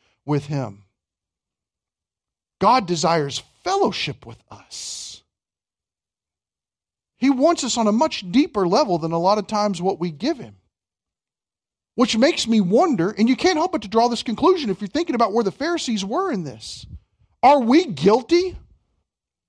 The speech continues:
of maybe sometime religious adherence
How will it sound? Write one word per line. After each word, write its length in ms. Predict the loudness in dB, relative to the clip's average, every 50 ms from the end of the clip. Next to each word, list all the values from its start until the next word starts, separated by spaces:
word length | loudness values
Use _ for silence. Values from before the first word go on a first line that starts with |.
| _ _
of 160 | 2 2 4
maybe 300 | 4 2 4 4 2 0
sometime 720 | 2 2 2 2 2 2 2 2 4 4 4 4 2 0 -2 _ _ _ _ _ _ _ _ _
religious 640 | 2 4 4 6 6 6 4 4 2 0 0 0 -2 -2
adherence 880 | 0 0 0 0 2 2 4 4 4 2 0 -4 -8 -10 -10 -10 -10 -14